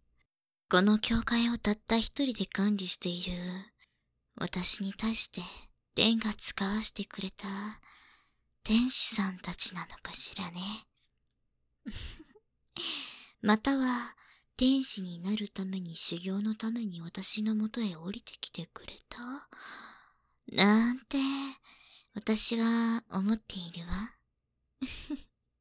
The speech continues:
都合のいい考えかもしれないけれど、だから、あの子たちは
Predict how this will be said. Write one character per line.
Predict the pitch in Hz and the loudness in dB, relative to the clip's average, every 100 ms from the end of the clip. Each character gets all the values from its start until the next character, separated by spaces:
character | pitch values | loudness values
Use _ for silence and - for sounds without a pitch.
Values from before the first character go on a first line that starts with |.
| _ - 349 339 320 311 285 - _ _ | _ -10 -8 -8 -8 -10 -14 -16 _ _
都 | - 254 | 2 4
合 | 240 247 | 4 2
の | 254 | 2
い | 269 285 | 0 -2
い | |
考 | - 233 220 233 | 2 2 2 0
え | 240 | -4
か | 226 | -4
も | 202 190 | -4 -2
し | - 202 | -2 -2
れ | |
な | 196 208 | -2 -4
い | |
け | 214 196 | -4 -8
れ | 185 | -8
ど、 | 180 180 180 196 _ _ _ _ - | -10 -12 -12 -14 _ _ _ _ -10
だ | 196 | -8
か | - 185 | -4 -6
ら、 | 180 - - _ _ - - - | -6 -10 -16 _ _ -20 -20 -12
あ | - 180 | -4 0
の | 208 | 0
子 | - | -2
た | - 196 | -12 -10
ち | - 190 | -8 -6
は | 185 202 | -6 -8